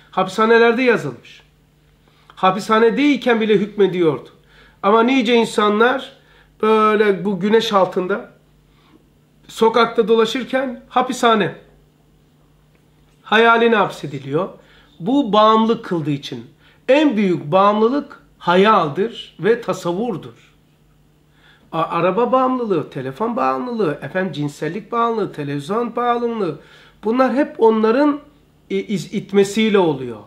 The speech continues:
O zaman diyor ondan kurtulmak için ona savaş açmacı, yoksa o kuvvetleniyor.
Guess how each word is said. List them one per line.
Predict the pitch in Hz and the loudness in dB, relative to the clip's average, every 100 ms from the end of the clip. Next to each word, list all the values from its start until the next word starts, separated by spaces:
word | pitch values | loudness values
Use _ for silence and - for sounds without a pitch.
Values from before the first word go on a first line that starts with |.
| _ _ _ _ _ - _ - | _ _ _ _ _ -20 _ 0
O | 220 | 2
zaman | 233 269 262 254 233 | 4 4 4 2 2
diyor | 220 202 | 0 2
ondan | 214 226 240 233 233 | 2 2 2 0 -2
kurtulmak | 233 247 269 285 | -6 0 0 0
için | 262 233 214 | -2 -2 -2
ona | 208 240 | 0 0
savaş | 247 226 233 254 | 0 2 2 0
açmacı, | 254 254 269 226 | -2 -2 -4 -2
yoksa | 240 240 | -4 0
o | 240 240 | -2 0
kuvvetleniyor. | 208 226 220 208 196 | -2 -2 0 0 2